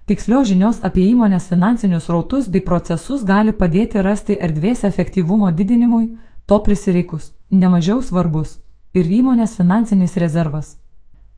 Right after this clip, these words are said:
Tai trys itin svarbūs dėmenys, kurie verslą daro atsparesnį ekonominio neužtikrintumo ar iššūkių kontekste. Ilgalaikėje perspektyvoje stiprinti įmonės finansų sveikatą padės tikslingos investicijos, galinčios sumažinti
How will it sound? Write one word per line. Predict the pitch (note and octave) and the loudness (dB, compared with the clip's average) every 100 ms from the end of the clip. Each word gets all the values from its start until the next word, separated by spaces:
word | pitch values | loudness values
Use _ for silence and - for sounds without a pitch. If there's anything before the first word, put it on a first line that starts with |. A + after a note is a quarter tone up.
| - | 0
Tai | B3+ | 0
trys | C4 A3+ A3+ C#4 | 2 2 0 -2
itin | A3 | -2
svarbūs | F#3 F#3 A#3+ F#3 E3+ | 0 0 0 0 -2
dėmenys, | D3+ B3+ G#3 E3 D3 - - - - | 0 2 2 2 -2 -10 -20 -20 -2
kurie | F#3+ F#3 | 0 2
verslą | G3+ A#3+ C4+ C4+ | 2 -2 -2 -2
daro | F#3+ F#3+ G#3 | 0 2 0
atsparesnį | G3+ F3 - E3+ A3 G#3+ G#3 G3 | -2 -4 -2 0 0 0 0 0
ekonominio | F#3 F#3 F3+ G3 G3+ G3 | -2 2 4 4 4 4
neužtikrintumo | G3 G#3+ G#3 - F#3+ F3+ F3 A3 A#3 G3+ | 2 2 0 -4 -4 -2 0 0 2 2
ar | - F3+ | 0 0
iššūkių | G#3+ - G#3 G3+ | 0 -2 -6 -6
kontekste. | - F3+ F3+ E3+ - F3+ D#3 - - _ - - - - | -2 -2 -2 -6 -4 -4 -4 -12 -20 _ -20 -20 -20 -2
Ilgalaikėje | G3+ F3+ F#3+ C#4+ B3 G#3+ F#3 | 0 2 2 2 2 0 2
perspektyvoje | F3+ - F3 - C4+ A#3+ F#3+ E3 | -2 -2 -4 -2 0 2 2 0
stiprinti | - C4+ B3+ A3 G3 - G#3+ | -2 -2 0 0 0 0 0
įmonės | B3 G#3 F#3 - | 2 2 0 0
finansų | E3+ A3+ A3+ F#3+ | 0 0 0 -4
sveikatą | - E3+ G#3+ A#3+ A#3 G3+ | -4 -2 0 0 0 0
padės | F3 E3+ A3 - | 0 0 0 -2
tikslingos | F#3+ - F#3+ A3+ G#3+ G3+ | -8 -2 0 0 0 0
investicijos, | F#3+ E3+ - A#3+ - D#3 D#3 - - - - - | 0 0 -2 -6 -4 -2 -2 -6 -12 -20 -18 -2
galinčios | F3+ G#3 G#3+ F#3 - | 2 4 2 0 -2
sumažinti | E3+ E3 A#3 A3 G3+ F#3+ | 0 2 2 0 0 -2